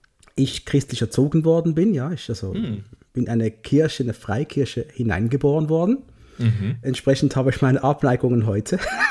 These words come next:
Speaker 2: Ah, yeah, I see, I see.
Speaker 1: You see my point? Und, ähm, ja, d-, so hab ich nochmals einen ganz anderen Blick drauf gehabt und gedacht einfach, das darf, das darf gar nicht wahr sein.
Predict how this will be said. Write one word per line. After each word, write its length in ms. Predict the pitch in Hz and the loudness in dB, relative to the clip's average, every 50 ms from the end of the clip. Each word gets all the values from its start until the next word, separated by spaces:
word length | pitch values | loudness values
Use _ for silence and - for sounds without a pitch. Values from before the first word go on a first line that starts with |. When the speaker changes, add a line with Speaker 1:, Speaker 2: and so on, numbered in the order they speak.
| 762 - - - | -2 -2 -4 -2
Speaker 2:
Ah, 440 | - 117 120 127 123 113 101 98 98 98 | 0 2 4 4 4 4 4 2 0 -2
yeah, 480 | 104 104 92 82 - - - - 254 | -4 -6 -6 -8 -8 -10 -10 -8 -6
I 60 | 247 - | -6 -6
see, 220 | - - 151 117 104 | -4 -2 -2 0 0
I 120 | 104 107 | 0 0
see. 340 | 113 117 123 117 110 107 113 117 - - _ _ _ _ _ _ _ - 233 226 - - - - 208 208 196 143 | -2 -4 -4 -4 -4 -4 -4 -6 -10 -20 _ _ _ _ _ _ _ -12 -12 -12 -12 -14 -10 -6 -4 -4 -2 2
Speaker 1:
You 80 | 170 156 | 0 0
see 180 | - - 165 | 2 4 4
my 160 | 151 151 147 | 4 4 4
point? 360 | 143 - 156 151 196 269 - - - - - - - - | 2 2 2 2 2 2 -2 -6 -18 -18 -18 -10 -2 2
Und, 380 | 180 175 180 190 190 180 - - | 4 6 6 6 4 0 -2 0
ähm, 400 | 170 165 165 165 165 165 - - - _ _ - - | 4 4 4 4 2 0 -2 -6 -14 _ _ -6 -2
ja, 400 | 185 233 277 208 135 113 143 160 180 | 0 2 2 2 2 0 -2 -8 -12
d-, 60 | - - - - - - - - - | -12 -14 -14 -14 -14 -14 -10 -8 -2
so 160 | - 175 135 | -2 0 0
hab 140 | 170 190 - | 0 0 0
ich 100 | 190 - | 2 2
nochmals 240 | 196 180 190 170 151 | 2 2 2 2 2
einen 80 | 165 | 2
ganz 220 | - 180 180 - - - | 2 2 0 0 0 0
anderen 380 | 139 160 208 233 220 208 170 | 2 4 4 4 4 2 0
Blick 220 | 139 139 139 - - | 2 0 -2 -2 0
drauf 220 | - 131 127 127 | 0 0 0 0
gehabt 160 | - 139 139 | -2 -4 -4
und 40 | 135 | -2
gedacht 280 | - 143 131 123 - - | -2 -2 -2 -4 -4 -6
einfach, 240 | 123 127 139 - - | -8 -8 -10 -12 -12
das 260 | - 117 - - - | -12 -12 -12 -10 -4
darf, 480 | - 127 127 151 - - - - - _ _ _ _ _ _ | -2 -2 -2 -2 -4 -8 -18 -20 -20 _ _ _ _ _ _
das 200 | - - 127 - | -12 -10 -10 -10
darf 280 | - - 131 131 - - | -8 -8 -10 -10 -8 -6
gar 160 | - 123 117 | -4 -2 -2
nicht 240 | 117 117 113 - - | -2 -2 -4 -6 -6
wahr 180 | 104 113 156 180 | -6 -6 -6 -6
sein. 300 | - 156 127 107 104 | -6 -6 -6 -6 -6